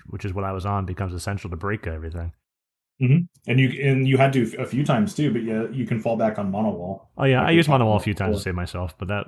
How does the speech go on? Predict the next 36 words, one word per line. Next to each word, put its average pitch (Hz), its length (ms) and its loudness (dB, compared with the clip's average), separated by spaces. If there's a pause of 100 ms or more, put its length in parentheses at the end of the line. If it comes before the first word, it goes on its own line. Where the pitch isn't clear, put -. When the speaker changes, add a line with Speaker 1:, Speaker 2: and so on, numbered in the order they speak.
Speaker 1:
you 107 100 -8
know, 90 180 -6
that 101 120 -4
Speaker 2:
<laughs> 92 40 -6
Speaker 1:
was - 140 8
Speaker 2:
Yeah. - 200 0 (100)
Speaker 1:
that 147 120 6
was 170 120 8
down 156 160 4
to 135 60 2
later 127 320 4
issues 104 340 0
of 95 220 -4
hate 107 320 -2
and 101 120 -4
Speaker 2:
Huh. - 180 4 (200)
Speaker 1:
people. 117 460 0
We, 131 240 2
we 143 100 0
had 131 240 2
two 143 100 0
people 127 200 0
that 107 100 0
weren't 110 340 -2 (200)
in 120 180 -2
the 107 80 -2
group 101 380 -4 (100)
talking 107 320 0
to 95 140 0
us, 95 100 -4
so 101 100 -4
we 95 120 -4
couldn't 98 260 -2
coordinate 107 420 -2
with 107 120 -6
them 123 240 0